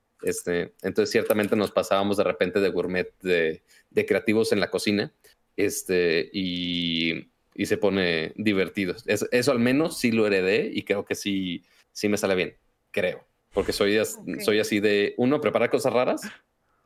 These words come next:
Speaker 1: y
Speaker 2: <laughs>
Speaker 1: dos, de probar las cosas más raras que haya.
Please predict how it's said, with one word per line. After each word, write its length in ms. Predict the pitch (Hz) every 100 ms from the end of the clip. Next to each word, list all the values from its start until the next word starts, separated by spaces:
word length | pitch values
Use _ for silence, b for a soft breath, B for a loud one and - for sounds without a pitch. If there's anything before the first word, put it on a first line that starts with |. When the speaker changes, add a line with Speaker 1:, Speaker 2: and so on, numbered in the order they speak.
| -
Speaker 1:
y 300 | 214 104 101
Speaker 2:
<laughs> 360 | 104 - 208
Speaker 1:
dos, 320 | 117 123 123 -
de 320 | 110 107 104 101
probar 580 | 117 113 110 117 135 -
las 280 | 117 110 104
cosas 340 | - 113 127 123
más 160 | 107
raras 340 | 110 113 120 -
que 100 | 101
haya. 280 | 101 117